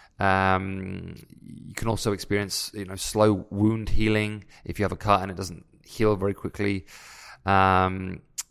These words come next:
and nerve dysfunction, and, uh, even, um, I read, uh, ringing in the ears can also be a, uh, an associated, uh,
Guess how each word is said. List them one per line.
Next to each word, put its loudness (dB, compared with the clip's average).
and -10
nerve 2
dysfunction, 0
and, -2
uh, 2
even, -4
um, 2
I -4
read, 0
uh, 2
ringing -4
in -4
the -4
ears -2
can -10
also -2
be 0
a, -2
uh, -14
an -14
associated, -8
uh, -12